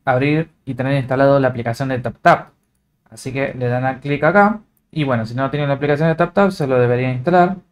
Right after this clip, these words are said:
Si no, lo van a tener esto. Una vez que están dentro de esta opción de login, tienen dos opciones acá.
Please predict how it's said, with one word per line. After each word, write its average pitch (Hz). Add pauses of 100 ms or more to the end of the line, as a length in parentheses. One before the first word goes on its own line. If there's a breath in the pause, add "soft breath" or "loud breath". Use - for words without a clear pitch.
Si -
no, 135
lo 127
van 127
a 123
tener 117
esto. - (920)
Una 254
vez 226
que 202
están 175
dentro 147
de 120
esta 131
opción 135
de 151
login, 131 (300)
tienen 175
dos 175
opciones 147
acá. 110